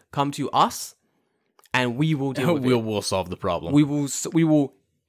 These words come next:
Speaker 1: solve the problem."
Speaker 2: Be-,
Speaker 1: in air quotes.
Speaker 2: because, of course, the cops can't intervene in civil disputes.
Speaker 1: It's a civil dispute.
Speaker 2: <laughs> The civil dispute is,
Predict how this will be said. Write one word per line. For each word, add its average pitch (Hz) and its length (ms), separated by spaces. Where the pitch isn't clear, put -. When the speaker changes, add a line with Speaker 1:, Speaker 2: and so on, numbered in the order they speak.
Speaker 1:
solve 147 800
the 135 140
problem." 117 580
Speaker 2:
Be-, 135 100
Speaker 1:
in 117 60
air 110 120
quotes. 131 100
Speaker 2:
because, 120 400
of 123 200
course, 110 480
the 95 100
cops - 280
can't 78 300
intervene 98 420
in 78 200
civil 82 500
disputes. - 380
Speaker 1:
It's - 100
a 262 60
civil 320 280
dispute. 302 520
Speaker 2:
<laughs> - 60
The - 80
civil 220 260
dispute 170 460
is, 143 200